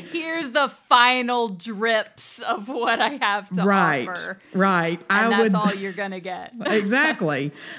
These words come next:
Speaker 2: Um, when we went on the Creative Exponent retreat, let me just give you a couple questions if you've never, um, and they're simple questions, but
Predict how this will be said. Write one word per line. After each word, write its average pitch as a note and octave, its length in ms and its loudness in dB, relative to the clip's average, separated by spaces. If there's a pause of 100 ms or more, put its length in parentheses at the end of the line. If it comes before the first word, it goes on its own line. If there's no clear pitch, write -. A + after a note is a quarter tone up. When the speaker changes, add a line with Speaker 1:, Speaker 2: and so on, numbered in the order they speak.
(100)
Speaker 2:
Um, F3+ 480 4
when G3+ 180 4
we G3 100 4
went G3 240 4
on F#3 180 4
the E3+ 120 4
Creative E3 500 2
Exponent D#3+ 520 -2
retreat, E3 600 0
let F3 120 0
me F3 100 2
just E3 260 -4
give E3+ 160 0
you E3 160 0
a D#3 40 -2
couple D#3 280 -4
questions D#3 560 -2
if E3 160 -2
you've D#3+ 140 -2
never, D#3 500 0 (440)
um, D3 540 -4
and B3 140 2
they're A3+ 120 4
simple F#3 360 2
questions, C3+ 560 -4
but - 320 -2